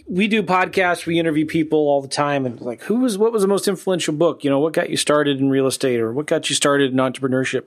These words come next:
And over and over and over again, you hear people talking about that book. Too bad the stories weren't true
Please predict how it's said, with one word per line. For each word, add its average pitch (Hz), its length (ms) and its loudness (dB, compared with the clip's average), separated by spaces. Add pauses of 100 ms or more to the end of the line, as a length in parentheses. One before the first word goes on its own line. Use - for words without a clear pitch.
(600)
And 131 220 -4
over 196 320 4
and 156 80 4
over 147 240 4
and 135 80 2
over 131 180 2
again, 123 200 -2
you 127 100 0
hear 131 100 2
people 131 240 -2
talking 127 300 -2
about 120 180 -2
that 110 180 -4
book. 110 300 -6 (800)
Too 214 140 -2
bad 208 180 2
the 160 60 -6
stories 208 520 2
weren't 160 240 -2
true 165 480 2